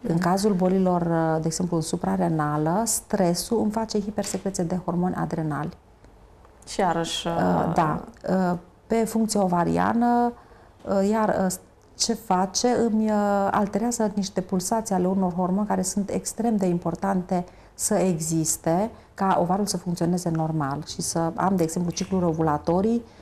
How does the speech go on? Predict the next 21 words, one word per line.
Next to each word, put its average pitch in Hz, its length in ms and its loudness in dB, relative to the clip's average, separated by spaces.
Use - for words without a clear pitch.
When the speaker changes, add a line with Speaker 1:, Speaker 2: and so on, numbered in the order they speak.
Speaker 1:
uh, 190 180 2
cu 185 100 -2
care 202 200 0
se 190 100 -2
pot 185 180 -4
obține 170 320 -2
o 160 40 2
sarcină. 147 680 -4
Deci, 180 240 -2
într-adevăr, 165 640 -2
și, - 180 -10
uh, 175 340 -2
stresul, 175 760 -2
ca 196 120 2
în 190 140 4
toată 185 460 2
medicina, 160 680 0
nu 175 220 2
numai 160 260 2
în 156 100 2
endocrinologie. 156 1000 0